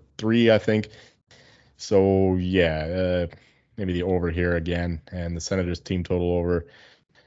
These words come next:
Um, and yeah, but one more thing, like, the, uh, the Coyotes against the Canadiens, uh, you know, the Thirty-two Thoughts podcast isn't really known for betting advice, but, uh, shout out to Elliot Friedman for noting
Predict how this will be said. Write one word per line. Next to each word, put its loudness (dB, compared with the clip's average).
Um, -8
and -4
yeah, 6
but 0
one 6
more 8
thing, 4
like, 2
the, 2
uh, -2
the -8
Coyotes 2
against -4
the -8
Canadiens, 0
uh, -2
you 2
know, 12
the 6
Thirty-two 4
Thoughts 4
podcast -2
isn't -6
really -2
known -2
for -4
betting -2
advice, 0
but, -4
uh, -2
shout 4
out 6
to -2
Elliot 2
Friedman 2
for -2
noting 2